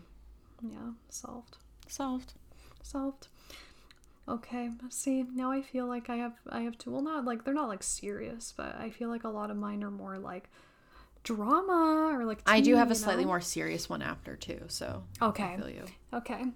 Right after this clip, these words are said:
Speaker 1: and, uh, a lot of these, like, uh, again, like, I found on, like, you know, like, a lot of them are, like, dating, relationship advice kind of questions. So this one is pretty, um, this one's pretty bad. So this one says,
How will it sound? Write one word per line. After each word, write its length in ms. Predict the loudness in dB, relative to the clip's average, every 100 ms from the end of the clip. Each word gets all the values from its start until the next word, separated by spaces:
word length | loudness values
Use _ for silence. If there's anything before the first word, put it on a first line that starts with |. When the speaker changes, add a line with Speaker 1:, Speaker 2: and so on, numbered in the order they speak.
| -6
Speaker 1:
and, 320 | -2 0 0
uh, 200 | 0 -2
a 140 | -2 -2
lot 180 | -2
of 80 | 0
these, 220 | 2 2
like, 160 | 0 -2
uh, 100 | -4
again, 240 | -4 -4 -6
like, 180 | -6 -6
I 80 |
found 260 | -4 -4 -4
on, 120 | -6
like, 200 | -6 -6
you 80 | -6
know, 140 | -6 -6
like, 320 | -4 -4 0
a 40 |
lot 180 | 2 2
of 80 | 4
them 160 | 2
are, 60 | 4
like, 200 | 4 2
dating, 460 | 2 2 2 -2 -2
relationship 680 | -4 -4 -4 -4 -4 -4
advice 380 | -6 -6 -6 -6
kind 160 | -8 -10
of 80 | -10
questions. 840 | -10 -8 -6 -6 -4 -2 -2 -4 -10 -18 -12
So 120 | 2 6
this 220 | 8 8
one 100 | 6
is 140 | 6
pretty, 680 | 4 4 6 6 4 0 -8 -8
um, 560 | -6 -6 -8 -8 -8 -10 _ -4
this 180 | 0 2
one's 140 | 2
pretty 200 | 0 -2
bad. 340 | -2 -6 -6 -6 -10 -18 -18 -12
So 140 | 4 8
this 240 | 8 8
one 180 | 8 8
says, 440 | 8 8 10 8